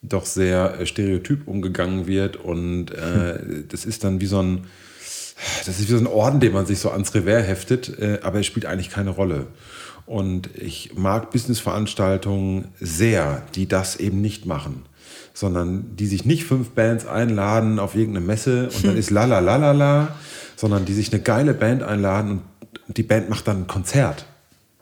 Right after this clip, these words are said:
Speaker 1: Die läuft nicht im Hintergrund und alle schlürfen ihren Sekt, so. Da kann ich auch Musik laufen lassen, ja.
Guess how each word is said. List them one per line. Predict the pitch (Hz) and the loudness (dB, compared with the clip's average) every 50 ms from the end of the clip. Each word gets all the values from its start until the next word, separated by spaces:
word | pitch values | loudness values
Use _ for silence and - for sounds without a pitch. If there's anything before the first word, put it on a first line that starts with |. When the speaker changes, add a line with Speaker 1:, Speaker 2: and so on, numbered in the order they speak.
| _ - 107 | _ 0 2
Speaker 1:
Die | |
läuft | 113 135 139 143 - | 4 4 4 2 0
nicht | 110 92 | -4 -2
im | 90 | -2
Hintergrund | 87 101 110 110 131 117 104 110 123 131 151 147 - - | -2 0 0 0 0 0 2 2 2 2 2 0 -4 -6
und | - 101 - | -8 -6 -2
alle | - 113 113 107 | 0 2 2 2
schlürfen | - - - 123 117 113 104 98 | 0 0 0 0 0 0 -4 -4
ihren | - 92 87 | -4 -4 -2
Sekt, | 87 110 147 - - - - _ _ _ _ | 0 -2 -2 -2 -6 -14 -20 _ _ _ _
so. | - - 120 127 139 147 143 - - - - - - | -4 -2 0 0 0 -2 -4 -8 -14 -18 -20 -14 -10
Da | - 92 | -6 -2
kann | - 131 139 | 0 0 0
ich | - - | 0 0
auch | 117 | -2
Musik | 101 110 95 139 147 - | -2 -2 -2 -2 -4 -4
laufen | - - - - - - | -4 -6 -6 -8 -12 -12
lassen, | - - - - - - | -12 -14 -16 -16 -14 -12
ja. | - 87 107 127 | -10 -8 -8 -8